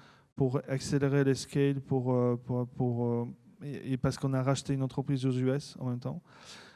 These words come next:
Euh, et donc, on était une entreprise de mille trois cents personnes. On a recruté sept cents personnes en, en espace des six mois, neuf mois, plus un rachat d'une entreprise aux U S de deux cents personnes qu'on a scalé à trois cents personnes. Donc, on a fait beaucoup de choses en même temps.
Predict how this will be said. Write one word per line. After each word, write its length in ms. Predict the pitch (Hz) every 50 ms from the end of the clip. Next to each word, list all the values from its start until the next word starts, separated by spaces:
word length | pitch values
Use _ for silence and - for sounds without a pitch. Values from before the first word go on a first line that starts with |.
| - _ -
Euh, 360 | 120 117 117 117 120 120 120 -
et 120 | - 135 127
donc, 240 | 135 135 135 -
on 80 | 139 135
était 180 | 131 127 - 135
une 120 | 135 135
entreprise 400 | 135 - - 139 127 - 143 127
de 80 | 131 131
mille 160 | 135 139 131
trois 160 | - - 135
cents 180 | - - 139 131
personnes. 540 | 139 139 131 - - 147 147 156 165 160
On 140 | 147 131 131
a 100 | 131 131
recruté 400 | 123 135 135 127 - 135 - 143
sept 200 | 127 - 156 139
cents 200 | - - 151 143
personnes 500 | 135 147 139 - - - 139 139 135 135 -
en, 920 | 151 143 131 127 127 123 123 123 123 123 120 123 120 123 123 123 123 127 - - - - - - - - - - _ _
en 100 | - 131
espace 320 | 131 123 127 - 139 139 131
des 120 | 127 131
six 240 | 131 - - - 147
mois, 220 | 147 143 143 139
neuf 240 | 139 139 139 135 -
mois, 320 | 143 143 147 151 160 160 156 - - - - _ _
plus 480 | - 151 151 156 151 143 - - - - - _ _ -
un 120 | 135 135
rachat 320 | 131 147 143 139 - 147
d'une 180 | 135 135 131 139
entreprise 460 | 139 - - 143 131 147 143 135 131
aux 80 | 139 131
U 180 | 127 135 131
S 140 | 139 135 127
de 80 | 131 131
deux 140 | 123 139 131
cents 160 | - 143 135
personnes 360 | - 139 131 - - 143 143
qu'on 140 | 131 - 131
a 80 | 127
scalé 280 | 127 - - 143 127 127
à 60 | 123
trois 200 | 120 - - 135
cents 160 | - - 135
personnes. 420 | 127 135 127 - - 147 160 170 170 - - - - - - - - - - - - - _ -
Donc, 220 | 135 143 143 -
on 60 | 156 147
a 100 | 147 -
fait 120 | - 147
beaucoup 300 | 135 127 170 175 - 185
de 60 | 165
choses 200 | - 165 156 147
en 40 | 156
même 180 | 143 139 135 127
temps. 200 | 143 147 160